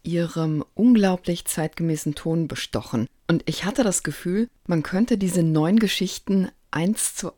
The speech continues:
eins als Drehbuch für eine Miniserie mit wechselnden Charakteren nehmen. Mir hat auch sehr gefallen,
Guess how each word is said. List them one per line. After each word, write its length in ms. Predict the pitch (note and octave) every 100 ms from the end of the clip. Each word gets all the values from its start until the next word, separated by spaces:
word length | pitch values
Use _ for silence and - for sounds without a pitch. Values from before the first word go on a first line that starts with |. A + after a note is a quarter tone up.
| -
eins 340 | D3+ D#3 D#3
als 320 | - C#3+ -
Drehbuch 420 | - D#3+ D#3+ E3+ E3
für 200 | - -
eine 180 | D#3
Miniserie 720 | D#3+ F#3 F#3+ D3 C#3+ C#3 C#3+
mit 180 | C#3+ C3
wechselnden 480 | C3+ - D3+ D3 C#3+
Charakteren 800 | D3 D3 C#3 - - D#3 C#3+ B2+
nehmen. 320 | F#2+ D#2+ - - _
Mir 100 | G3
hat 160 | F#3 -
auch 220 | F3 C4+
sehr 260 | - D#3+ D3+
gefallen, 720 | D3+ - D3+ D3 D#3+ F#3